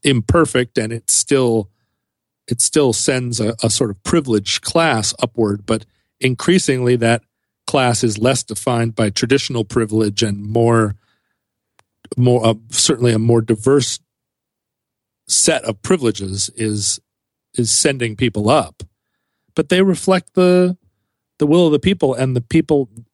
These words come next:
no longer share a common sense of themselves. And, and I think when you look at other countries in the world, they have the benefit, particularly European countries, have the benefit of a kind of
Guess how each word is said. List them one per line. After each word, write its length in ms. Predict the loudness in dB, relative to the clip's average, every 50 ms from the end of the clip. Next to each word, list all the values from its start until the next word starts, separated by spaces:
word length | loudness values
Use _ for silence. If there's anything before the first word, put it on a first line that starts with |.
| _ _
no 160 | 0 2 4 4
longer 380 | 4 4 2 2 2 0 0
share 380 | 0 0 0 0 2 2 0 0
a 80 | -2 -6
common 760 | -10 -6 -2 0 0 2 0 0 -2 -4 -6 -10 -14 -18 -20 _ _ _ _
sense 320 | -4 -2 0 0 0 0 -2
of 120 | -4 -4
themselves. 580 | -6 -6 -4 -4 -4 -2 -4 -6 -8 -6 -4 -4
And, 180 | -4 -4 -6 _ -4
and 180 | -4 -4 -2 0
I 100 | 0 0
think 200 | 2 0 -2 0 0
when 140 | 0 2
you 160 | 4 4 4 4
look 200 | 4 2 2 2
at 80 | 2 2
other 500 | 2 4 2 2 2 2 0 -2 -6 -10 _ _ _ _ _ _ _ _ -4
countries 840 | 0 0 0 0 0 -2 -2 -2 -2 -6 -8 -8 -8 -8 -8 -10 -12 _ _ _ _ _ _ _ _ _ _ _ _ _ _ -4
in 120 | -2 0
the 80 | 0 0
world, 340 | 2 2 2 0 0 0 0
they 120 | 2 2
have 180 | 2 0 0 -2
the 60 | -4
benefit, 400 | -2 -2 0 0 -2 -4 -6 -6
particularly 400 | -2 0 0 0 2 0 0 2
European 420 | 2 0 0 0 0 -2 -2 -2
countries, 320 | -4 -6 -6 -6 -6 -2 -2
have 160 | -2 -2 -4
the 60 | -6
benefit 480 | -2 0 0 2 0 0 -2 -2 -4 -4
of 120 | -4 -6 -8
a 60 | -10
kind 260 | -6 -2 -2 -2 -2
of 200 | -4 -6 -10 -16